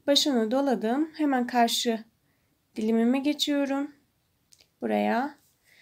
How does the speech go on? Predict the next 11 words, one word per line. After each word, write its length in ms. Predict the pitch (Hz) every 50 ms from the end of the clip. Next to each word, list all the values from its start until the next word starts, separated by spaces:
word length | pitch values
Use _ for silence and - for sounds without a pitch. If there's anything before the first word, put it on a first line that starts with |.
| - - _ _ _ _ _ _ _ _ -
Buraya 220 | 339 294 262 247
bir 160 | 285 294 294 -
tane 340 | 269 240 220 214 208 208
fıstık 340 | 208 - - - - 285 -
yapıyorum. 680 | 302 302 294 302 302 311 302 294 294 302 302 302 320 311 - _ _ _ _ _ _ _ _ _ _ _ _ _ _ _ _ _ _ _ _ _ _ _ _ _ _ _ _ _ _ _ _ _ _ _ _ _ _ _ _
Kapattım. 840 | - - 359 359 - 359 359 349 349 - - - 330 339 330 339 339 - _ _ _ _ _ _ _ _ _ _ _ _ _ _ _ _ _ _ _ _ _ _ _ _ _ _ _ _ _ _
Bir 160 | 311 311 311 269
zincir 360 | 233 254 240 233 214 226 220
çektim. 460 | 220 - 220 214 - - 226 220 220
Tepesine 640 | - - 311 302 - 247 254 - 214 214 214 208
bir. 380 | 226 262 294 302 - - -